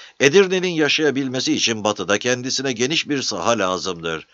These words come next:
Kendisini denize çıkacak, doğrudan doğruya milli hudutlarımızdan geçecek bir demir yolu ve Akdeniz'in kendisine en yakın bir limanı lazımdır. Bunların hiçbirisi kendisine verilmemiştir.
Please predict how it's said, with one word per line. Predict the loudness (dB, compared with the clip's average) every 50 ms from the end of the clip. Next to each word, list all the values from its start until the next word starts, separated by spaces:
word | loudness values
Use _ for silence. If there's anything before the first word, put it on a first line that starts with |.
| -20 -20 -20 -20 -20 -8 4
Kendisini | 8 8 8 8 6 0 0 0 0 -2 0 2
denize | 2 2 2 2 0 0 0
çıkacak, | 0 -2 0 0 0 2 2 2 2 2 0 -6 -20 -14 -2 4
doğrudan | 6 6 6 6 4 6 4 4 4 4
doğruya | 2 2 2 4 4 2 2
milli | 2 0 -2 -2 -2 0 2 2
hudutlarımızdan | 2 2 0 -2 0 0 0 0 0 -2 -2 -2 -2 -2 -2 0
geçecek | -2 -2 -2 -2 0 0 0 0 0 -2
bir | -4 -4 -2 0
demir | -2 -2 0 -2 -2
yolu | 0 2 0 2 2 2 2 2 -2 -6 -18 -14 -4 2
ve | 2 4
Akdeniz'in | 6 6 4 4 2 0 2 2 0 -2 -2 0
kendisine | 2 2 2 2 2 -2 -4 -2 -2 -2
en | -2 -2 -2 -2
yakın | 0 0 0 0 0 -4 0 0
bir | -2 -2 0 -2
limanı | -4 -2 -2 -2 -2 0 0
lazımdır. | 0 2 0 0 0 -2 -6 -6 -4 -2 -2 -2 -4 -8 _ _ _ _ _ -8
Bunların | -6 -4 -2 0 0 0 0
hiçbirisi | 0 -2 -2 0 -2 0 -2 0 -2 0
kendisine | 2 2 2 2 0 -6 -4 -2 0 0 0
verilmemiştir. | 0 0 0 0 -2 -2 -4 -6 -4 -6 -6 -4 -2 -4 -4 -4 -6